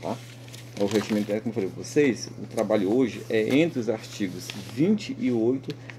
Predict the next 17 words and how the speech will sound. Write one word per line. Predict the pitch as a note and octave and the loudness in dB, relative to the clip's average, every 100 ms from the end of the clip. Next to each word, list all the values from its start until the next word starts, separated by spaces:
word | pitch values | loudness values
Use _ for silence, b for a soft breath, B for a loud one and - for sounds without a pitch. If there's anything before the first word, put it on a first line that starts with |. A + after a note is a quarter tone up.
| B | B
até | D3 - B2+ | -6 2 4
o | B2+ | 4
artigo | - - A#2+ A2 | 0 -4 -4 -4
trinta | B2 C3 D3+ | 0 0 2
e | |
nove, | - - - - - - | 0 -4 -10 -18 -14 -4
tá? | B2 - B B B B | -2 -4 B B B B
Então, | - | 4
vamos | G#3+ | 6
lá. | - - B B B - - - - - - | 6 0 B B B -18 -18 -18 -18 -6 6
É, | A2 G#2+ | 10 10
as | C3 C#3 | 8 6
reuniões, | F3 D#3 E3 A3+ C#3+ | 6 6 8 8 6
elas | A2 - | 2 -2
poderão | - B2 G2+ G2 | 4 4 6 2
ser | - - F#2 | -2 -4 -2
gravadas, | - E2 G2 F#2+ E2 - - | -2 -2 2 4 4 -2 -6